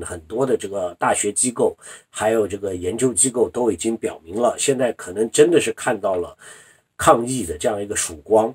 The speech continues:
就是说美国真的可能已经处在，处在了一个彻底恢复的一个状态。那 co-, covid nineteen 的所有的这个致死率，还有这个进医院的这个，呃，比例已经大大的减少了。所以呢，从这个部分，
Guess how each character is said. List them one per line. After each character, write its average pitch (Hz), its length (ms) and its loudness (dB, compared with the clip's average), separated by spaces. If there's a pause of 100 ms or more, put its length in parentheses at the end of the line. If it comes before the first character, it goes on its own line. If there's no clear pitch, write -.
(120)
就 127 120 -2
是 101 120 -4
说 117 280 0
美 104 180 -2
国 107 200 0
真 143 160 4
的 151 140 4
可 - 180 -14
能 98 120 -6
已 104 80 -4
经 101 220 -12
处 117 280 -6
在， 117 340 2
处 - 200 -8
在 113 200 4
了 95 80 0
一 90 80 -6
个 95 280 -4 (140)
彻 160 220 6
底 85 180 -4
恢 139 240 2
复 120 240 -4
的 85 60 -8
一 85 100 -8
个 90 140 -8
状 131 280 2
态。 - 220 -10 (320)
那 120 220 4
co-, 131 240 -2
covid 127 260 -2
nineteen 123 420 -2
的 - 100 -12
所 104 280 4
有 120 120 6
的 104 100 0
这 107 100 -8
个 110 100 0
致 - 220 -2
死 - 300 6
率， 120 300 -2
还 - 160 -4
有 101 100 -2
这 92 100 -10
个 101 220 -2
进 113 280 -4
医 117 80 -8
院 139 220 6
的 87 100 -12
这 92 100 -12
个， 95 200 -6 (360)
呃， 98 220 -2
比 95 180 -10
例 120 120 -2
已 87 220 -6
经 107 220 -4
大 127 200 4
大 104 200 -4
的 82 220 -16 (200)
减 110 240 0
少 - 200 0
了。 - 100 -8
所 113 180 2
以 113 60 0
呢， 107 120 -4
从 104 220 0
这 156 100 -2
个 139 80 4
部 104 160 -2
分， 92 240 -4